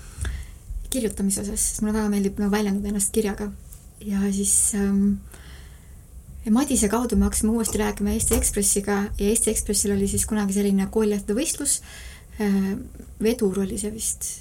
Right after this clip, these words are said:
Ja siis sinna pandi nagu parimad lood, mis siis tulid koolilehtede ühest laagrist, kus ma käisin ka. Ja Madis oli seal üks õpetaja ja siis Madise kaudu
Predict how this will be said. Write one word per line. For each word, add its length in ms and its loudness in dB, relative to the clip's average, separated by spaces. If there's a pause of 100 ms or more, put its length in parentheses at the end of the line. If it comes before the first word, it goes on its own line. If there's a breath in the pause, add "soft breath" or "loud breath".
(160)
Ja 280 0
siis 300 0
sinna 160 6
pandi 240 2
nagu 100 0
parimad 400 2
lood, 300 4 (420 loud breath)
mis 160 2
siis 140 0
tulid 260 4
koolilehtede 680 2 (240)
ühest 260 2
laagrist, 640 0 (160)
kus 100 -6
ma 140 0
käisin 260 0
ka. 140 -2 (880 loud breath)
Ja 120 2
Madis 260 2
oli 100 4
seal 140 2
üks 100 -4
õpetaja 460 -6
ja 100 -2
siis 320 0
Madise 380 2
kaudu 680 0